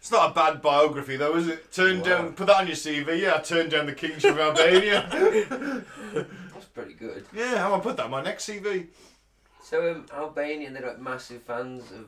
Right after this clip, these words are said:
Speaker 2: like, I don't
Speaker 1: S-,
Speaker 2: know.
Speaker 1: at the minute, stealing
Speaker 2: Albion?
Speaker 1: cars and having organised crime.
Speaker 2: West Bromwich Albion? I don't know.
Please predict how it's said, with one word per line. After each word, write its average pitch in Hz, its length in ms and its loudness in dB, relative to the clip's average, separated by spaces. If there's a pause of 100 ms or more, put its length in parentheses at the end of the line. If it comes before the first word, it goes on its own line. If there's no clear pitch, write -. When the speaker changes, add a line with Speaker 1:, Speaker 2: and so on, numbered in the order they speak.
Speaker 2:
like, 104 280 -14 (1500)
I - 40 -20
don't - 60 -20
Speaker 1:
S-, - 220 -12
Speaker 2:
know. - 120 -10
Speaker 1:
at 113 80 -8
the 160 80 -4
minute, 175 340 -2
stealing 160 360 -2
Speaker 2:
Albion? 139 80 -4
Speaker 1:
cars 147 320 4
and 147 40 -4
having 139 160 -2
organised 135 460 -2
crime. 156 420 -4
Speaker 2:
West 139 260 -14
Bromwich 131 320 -12
Albion? 151 560 -10
I - 60 -14
don't 139 220 -8
know. 151 180 -2